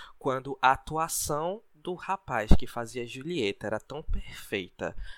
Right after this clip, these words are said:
era tão incrível, que pelo menos por uma fração de segundo o público esquecia que tava vendo uma peça,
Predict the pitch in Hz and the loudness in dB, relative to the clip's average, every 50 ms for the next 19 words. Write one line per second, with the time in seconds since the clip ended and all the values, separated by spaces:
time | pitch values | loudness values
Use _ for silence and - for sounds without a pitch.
0 | - - - 110 107 107 110 - _ - 135 117 127 156 180 220 208 175 - _ | -14 -10 -6 -4 -4 -4 -4 -6 _ -8 -6 -6 -4 -4 -6 -8 -10 -12 -14 _
1 | - _ _ _ - _ _ _ _ _ _ _ - 135 143 160 - - - - | -20 _ _ _ -20 _ _ _ _ _ _ _ -14 -14 -14 -14 -12 -10 -6 -4
2 | 123 117 127 147 151 135 120 - - 143 _ _ - 156 160 185 214 214 185 160 | -4 -2 -4 -2 -4 -4 -4 -6 -12 -18 _ _ -4 -4 -2 -2 -4 -6 -6 -6
3 | 147 156 151 - _ - 131 123 127 156 196 240 226 - - 208 196 - - 196 | -6 -8 -10 -12 _ -8 -8 -6 -6 -4 -4 -6 -6 -4 -6 -6 -6 -4 -6 -6
4 | 180 180 - - - 196 160 143 117 120 120 123 127 147 165 - - 139 165 - | -8 -6 -10 -10 -10 -10 -10 -10 -10 -10 -10 -8 -8 -6 -6 -6 -4 -6 -6 -6
5 | - 151 139 135 143 143 - 156 156 - - 165 - - - - 120 107 98 95 | -4 -6 -6 -4 -4 -6 -6 -8 -8 -4 -4 -2 -2 -2 -4 -6 -4 -4 -4 -4
6 | - - - 113 113 113 107 - 113 104 110 107 107 107 - - 95 90 95 - | -4 -4 -4 -2 -2 -2 -4 -4 -8 -8 -8 -10 -10 -10 -6 -4 -4 -4 -4 -4
7 | - - 127 143 | -8 -8 -8 -8